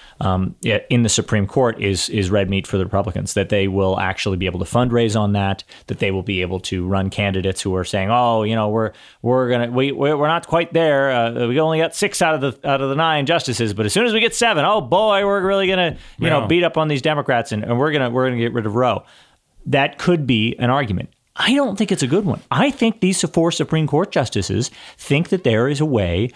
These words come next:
Speaker 1: for either Gorsuch or Kavanaugh to sign on to some form of weakening of Roe.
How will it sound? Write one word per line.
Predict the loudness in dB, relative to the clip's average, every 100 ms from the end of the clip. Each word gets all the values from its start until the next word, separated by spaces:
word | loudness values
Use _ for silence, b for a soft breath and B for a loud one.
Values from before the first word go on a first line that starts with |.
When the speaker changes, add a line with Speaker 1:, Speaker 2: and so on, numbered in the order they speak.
| B
Speaker 1:
for | 0 2 2 0
either | 0 0 0 0
Gorsuch | 0 0 0 -2
or | -2
Kavanaugh | -2 0 0 0 0 -4 B B -4
to | 0 2 2 0 -2
sign | 0 2 2 2
on | 2 0
to | -2 0 -2 -4 _
some | -4 2 4 4 2 0
form | -2 0 2 4 2
of | 0
weakening | 0 0 0 0 0
of |
Roe. | 0 -2 -4